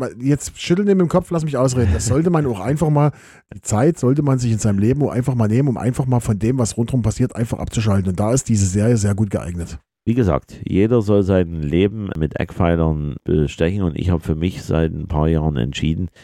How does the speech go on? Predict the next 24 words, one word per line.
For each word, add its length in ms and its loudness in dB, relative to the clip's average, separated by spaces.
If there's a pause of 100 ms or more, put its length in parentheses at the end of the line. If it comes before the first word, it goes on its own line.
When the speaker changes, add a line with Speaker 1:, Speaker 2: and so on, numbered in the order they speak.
(100)
Speaker 2:
dass 180 -4
das 160 -2
eigentlich 220 0
vertane 480 -2
Zeit 320 -2
ist, 140 -4
sich 180 -4
irgendwo 260 -2
hinzusetzen 800 -4 (300)
und 260 -8
einen 160 -6
Film 300 -2
sich 260 0
anzugucken, 680 -4
außer 560 0
wenn 400 -2
vielleicht 260 -2
interessant 540 -2
mal 180 2
eine 160 -2
Geschichte 460 -4
wäre 140 0
im 120 -6
Kino 460 0